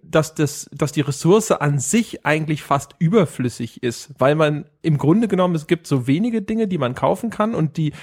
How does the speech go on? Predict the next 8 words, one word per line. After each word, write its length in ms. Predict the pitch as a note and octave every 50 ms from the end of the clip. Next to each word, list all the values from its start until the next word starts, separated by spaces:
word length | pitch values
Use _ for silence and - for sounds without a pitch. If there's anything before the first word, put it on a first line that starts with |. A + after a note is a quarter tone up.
| - - -
Preise 380 | - B2+ A2+ D3 F#3+ F#3+ G#3+
davon 360 | F#3+ F#3 F3 - G3 F#3 F#3+ E3+
sind 200 | E3+ D#3 C#3+ -
genau 360 | D#3 C#3+ C#3+ C#3 E3 G#3 F#3+
so 200 | - F3 G3 G#3
zugeschnitten, 640 | - - G#3+ G3+ G#3+ G3 - D#3+ D3 - F3 G#3 - - - - - -
dass 160 | - D3 -
man 240 | E3+ D#3 D#3 E3 E3